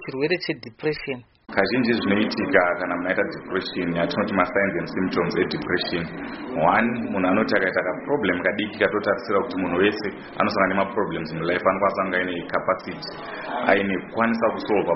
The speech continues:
Speaker 2: problem yake. Asi kana waita depression, that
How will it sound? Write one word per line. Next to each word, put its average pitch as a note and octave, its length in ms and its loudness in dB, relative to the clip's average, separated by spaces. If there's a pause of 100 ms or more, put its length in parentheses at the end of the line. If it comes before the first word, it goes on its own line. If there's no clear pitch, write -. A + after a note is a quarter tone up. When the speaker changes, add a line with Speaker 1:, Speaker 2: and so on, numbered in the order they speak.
Speaker 2:
problem E2 320 0
yake. E2+ 280 0 (520)
Asi G2 240 4
kana A2+ 160 2
waita A2 200 2 (120)
depression, F#2+ 480 -4 (540)
that F2+ 140 6